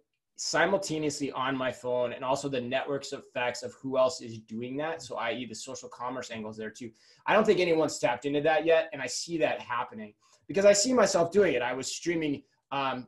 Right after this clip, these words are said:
Dead to Me last night with the Missus Ami talk. And I'm always on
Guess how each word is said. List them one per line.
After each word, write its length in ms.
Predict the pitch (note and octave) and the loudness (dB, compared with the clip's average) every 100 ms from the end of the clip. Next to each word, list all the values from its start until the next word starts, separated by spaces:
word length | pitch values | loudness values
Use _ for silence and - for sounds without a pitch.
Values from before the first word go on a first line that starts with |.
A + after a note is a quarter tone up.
| - | -2
Dead 200 | E3 F#3+ | 4 4
to 180 | - E3+ | 2 -6
Me 240 | C#3 A#2+ A2+ | -6 -8 -6
last 300 | A2 A#2 B2+ | -8 -8 -8
night 280 | B2 B2 | -4 -4
with 160 | C3+ B2 | -4 -12
the 60 | B2+ | -6
Missus 340 | C#3+ C#3 C3 | -6 -6 -6
Ami 300 | C3 D#3 E3+ | -4 -2 -4
talk. 340 | - G2+ G2+ - _ _ _ - | -6 -10 -12 -18 _ _ _ -2
And 240 | E3+ F3 - | -2 -2 -2
I'm 180 | - C#4 | 2 6
always 260 | D#4 C4 | 8 8
on 160 | G#3+ G3+ | 6 4